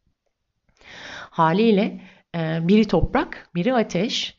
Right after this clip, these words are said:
e, elementiyle bağlantılı. Yani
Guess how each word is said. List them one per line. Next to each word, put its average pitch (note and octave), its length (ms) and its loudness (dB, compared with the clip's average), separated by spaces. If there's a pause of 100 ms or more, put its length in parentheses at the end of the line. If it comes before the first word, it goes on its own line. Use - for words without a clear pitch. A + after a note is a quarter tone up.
e, D#3 460 -8
elementiyle E3 680 -2
bağlantılı. C#3+ 720 -4 (520)
Yani D#3+ 380 -4